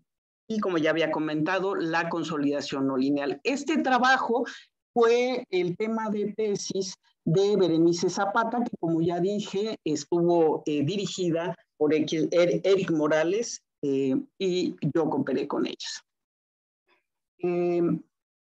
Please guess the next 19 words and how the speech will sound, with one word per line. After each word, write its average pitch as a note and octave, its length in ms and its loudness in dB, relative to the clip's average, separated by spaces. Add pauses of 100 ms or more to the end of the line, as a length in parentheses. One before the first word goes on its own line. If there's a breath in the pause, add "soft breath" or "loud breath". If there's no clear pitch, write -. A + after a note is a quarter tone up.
se G3 220 2
hizo, B3 640 2
eh, F3+ 260 2
un, A3 300 0
se G#3 100 -4
abordó G3 300 2
un B3 100 2
problema G3+ 440 -2
en F#3+ 100 0
una F#3+ 220 -2
dimensión F3+ 680 -2 (720 loud breath)
y D4 400 0
el G#3 140 2
objetivo, A3 1120 0
eh, D#3+ 260 -2
de F3 160 0
este G#3 260 -4
trabajo F#3+ 760 0
fue, F#3+ 560 -2